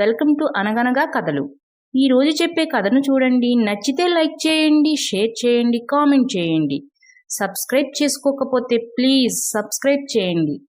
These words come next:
అలాగే నోటిఫికేషన్ కోసం పక్కనే ఉన్న బెల్ ఐకాన్ ప్రెస్ చేయండి. ఇక కథలోకి వెళదాం.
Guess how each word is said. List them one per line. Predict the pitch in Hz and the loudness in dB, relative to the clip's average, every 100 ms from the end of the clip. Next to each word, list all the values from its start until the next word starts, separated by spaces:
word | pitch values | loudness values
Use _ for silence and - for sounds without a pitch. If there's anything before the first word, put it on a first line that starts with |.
| _ _ - | _ _ -10
అలాగే | 170 202 302 302 302 | -4 0 0 2 2
నోటిఫికేషన్ | 254 254 277 277 285 277 269 | 2 2 -2 -2 -2 0 -2
కోసం | 262 233 233 226 226 | -2 -2 0 -2 -2
పక్కనే | 269 320 339 330 | -2 0 2 4
ఉన్న | 294 254 | 4 2
బెల్ | 226 214 220 | 2 2 2
ఐకాన్ | 220 220 226 240 | 2 0 -2 0
ప్రెస్ | 196 185 - | -2 -6 -4
చేయండి. | 165 156 151 139 - _ _ _ _ - | -2 0 -2 -4 -8 _ _ _ _ -8
ఇక | 277 277 | -6 -4
కథలోకి | 247 214 208 208 | -2 0 0 0
వెళదాం. | 262 175 147 143 - | 0 0 0 -2 -6